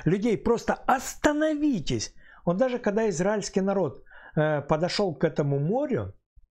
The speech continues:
Бог говорит: "Не надо вот тут бегать, э, переживать, рвать на себе волосы, не надо проблему из этого делать. Вот стойте и увидите спасение Божие".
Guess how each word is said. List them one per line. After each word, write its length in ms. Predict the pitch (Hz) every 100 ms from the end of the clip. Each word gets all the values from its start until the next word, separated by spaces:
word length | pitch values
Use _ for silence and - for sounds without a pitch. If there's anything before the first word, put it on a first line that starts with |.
| _ -
Бог 240 | 139 190
говорит: 260 | 214 214 175
"Не 140 | 190
надо 400 | 233 269 262 220
вот 160 | 220 208
тут 140 | 226
бегать, 680 | 170 123 123 208 208 160 139 - - -
э, 460 | 156 160 151 139 117 - -
переживать, 720 | 208 240 214 233 196 196 156
рвать 380 | 123 135 220 -
на 100 | 226
себе 300 | - 208 247
волосы, 680 | 185 170 214 196 175 175 165 - -
не 160 | 147
надо 380 | 208 269 262 254 - - -
проблему 640 | 185 240 220 240 262 247
из 100 | 226
этого 360 | 208 220 220 214
делать. 320 | 196 208 185 - -
Вот 240 | 185 240 -
стойте 960 | - - - 302 330 381 392 - -
и 260 | 202 - 214
увидите 760 | 254 262 233 269 202 156 131
спасение 680 | 131 - 156 143 160 127 117
Божие". 420 | 104 110 98 -